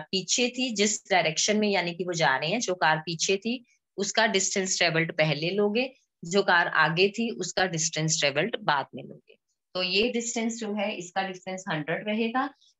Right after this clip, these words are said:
यहाँ पे क्योंकि दोनों एक दूसरे की तरफ चल रही हैं, तो वो हंड्रेड किलोमीटर से ज्यादा travel नहीं करेंगे। ये इधर से चल रही है, ये इधर से चल रही है, तो total distance जो है, वो दोनों ने हंड्रेड किलोमीटर ही travel किया, उससे ज्यादा नहीं करेंगे।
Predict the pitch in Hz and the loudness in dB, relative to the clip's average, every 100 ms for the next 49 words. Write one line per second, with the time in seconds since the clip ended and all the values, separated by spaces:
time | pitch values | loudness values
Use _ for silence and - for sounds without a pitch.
0 | - 175 180 208 247 277 277 254 277 220 | -8 0 2 2 0 0 -2 -2 -2 0
1 | 214 226 240 180 180 180 220 226 254 254 | 0 0 0 0 -2 0 -2 0 0 0
2 | 254 247 247 254 226 233 233 302 320 294 | 0 0 0 0 -2 0 -2 -2 -4 -2
3 | 247 202 202 233 - 240 240 233 226 226 | 0 0 2 0 0 0 0 0 -2 -4
4 | 254 214 185 202 208 196 185 214 214 220 | 0 2 2 2 2 0 0 0 0 -2
5 | 202 156 156 165 175 190 202 226 220 233 | -2 -2 -2 -4 -2 -2 -2 -4 -4 -4
6 | 220 208 220 226 220 190 220 214 - 220 | -2 -2 0 0 -2 -2 -6 -6 -10 -8
7 | 196 202 214 285 - _ _ 233 233 247 | -6 -2 -2 -2 -10 _ _ -4 4 4
8 | 254 320 277 277 - 247 226 208 214 220 | 4 2 0 -4 -2 -2 0 0 0 0
9 | 233 202 190 202 247 214 180 208 240 226 | 0 0 -2 -2 0 0 2 2 2 2
10 | 208 202 185 185 202 214 190 180 185 185 | 2 0 -2 -4 -4 0 0 0 -6 -4
11 | 202 302 302 214 190 165 175 175 175 202 | -4 -4 -2 0 2 2 0 -2 -4 -4
12 | 160 - 143 139 - | -6 -6 -12 -12 -14